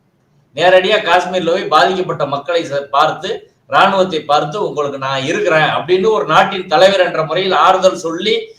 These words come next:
நம்பிக்கையை ஊட்ட வேண்டிய ஒரு நாட்டின் தலைவர் டெல்லியிலையும் எந்த வேலையும் பார்க்காம, காஷ்மீருக்கும் போகாம, பீகார்ல எலெக்ஷன் ரேலியில போய் பேசுறாரு அப்படின்னா என்னத்த சொல்ல?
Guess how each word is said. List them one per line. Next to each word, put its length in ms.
நம்பிக்கையை 520
ஊட்ட 220
வேண்டிய 380
ஒரு 180
நாட்டின் 400
தலைவர் 440
டெல்லியிலையும் 580
எந்த 260
வேலையும் 300
பார்க்காம, 380
காஷ்மீருக்கும் 720
போகாம, 440
பீகார்ல 420
எலெக்ஷன் 400
ரேலியில 440
போய் 160
பேசுறாரு 480
அப்படின்னா 560
என்னத்த 380
சொல்ல? 280